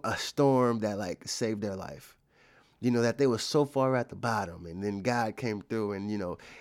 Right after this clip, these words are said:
he was able to show himself a certain way. And, you know, it, there's, there's another part. He said right here where it says, um, "Saying to a stock,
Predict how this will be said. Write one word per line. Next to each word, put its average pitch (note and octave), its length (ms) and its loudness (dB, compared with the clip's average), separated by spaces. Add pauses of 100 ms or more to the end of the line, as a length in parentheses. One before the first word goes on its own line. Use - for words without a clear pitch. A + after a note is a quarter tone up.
he D#3 240 0
was C3 180 4
able B2 160 4
to G#2 80 0
show A#2+ 340 2
himself G2+ 540 -4
a F#2+ 60 -12
certain F2 400 -8
way. D#2 320 -14 (720)
And, B2+ 320 4
you E3+ 140 8
know, B2+ 320 6
it, C3+ 320 2
there's, E3+ 240 4
there's C#3+ 280 2
another C3+ 300 4
part. G2 320 -2
He C3 60 0
said B2 260 -2
right B2 240 4
here B2 280 4
where A2+ 180 0
it A#2 80 -2
says, G#2 420 0
um, F#2+ 420 -4 (520)
"Saying A3 460 6
to D3 260 4
a A#2+ 60 2
stock, D#3+ 640 0